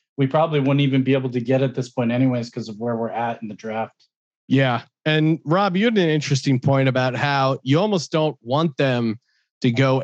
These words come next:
Speaker 2: edge rusher right now because of where we're likely going to be drafted. Is, are you still holding strong on that?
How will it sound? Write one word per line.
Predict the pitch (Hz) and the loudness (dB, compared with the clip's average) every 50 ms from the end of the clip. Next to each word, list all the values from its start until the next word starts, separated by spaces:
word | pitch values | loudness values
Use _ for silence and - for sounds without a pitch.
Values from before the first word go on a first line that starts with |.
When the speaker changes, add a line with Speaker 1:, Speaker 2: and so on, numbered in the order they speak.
| - | 0
Speaker 2:
edge | 135 151 165 180 175 156 143 | 0 0 2 2 2 4 4
rusher | 131 127 123 120 117 - - - 117 113 113 113 | 4 4 2 2 0 0 0 0 2 2 2 2
right | 110 120 123 120 117 117 120 | 2 2 2 2 0 0 -2
now | 120 117 117 117 113 | -2 0 0 0 -2
because | 113 113 120 117 117 - - - - 156 160 160 147 127 | -2 0 -2 -2 -2 -4 -6 0 0 2 2 2 2 2
of | 139 135 127 120 113 107 - - _ _ _ _ _ _ _ - | 2 2 2 0 -2 -4 -8 -16 _ _ _ _ _ _ _ -4
where | 131 143 143 139 135 | -2 0 2 2 2
we're | 127 131 135 135 127 | 2 2 2 2 2
likely | 120 117 120 131 139 143 131 - 127 131 135 135 127 117 | 0 0 0 0 0 0 -2 -4 -2 2 2 2 2 0
going | 113 - 135 135 135 135 131 123 123 127 123 | 0 0 0 2 2 2 0 0 -2 -2 -4
to | - - 127 127 123 120 123 117 110 | -2 0 2 4 4 4 2 0 -2
be | 117 - 131 123 | -2 0 0 0
drafted. | 117 - 131 123 131 131 131 127 - - 110 101 | 0 0 0 0 0 0 -2 -2 -4 -6 -4 -2
Is, | 107 110 110 117 | -2 -2 -2 0
are | 113 131 | 2 2
you | 127 127 127 | 4 2 2
still | 127 - - 160 139 | 0 2 0 2 2
holding | 135 147 143 135 127 | 2 0 0 -2 -4
strong | - - 139 139 143 147 143 | -2 -2 0 0 2 2 2
on | 143 139 | 2 2
that? | 139 147 156 151 | 2 0 0 -2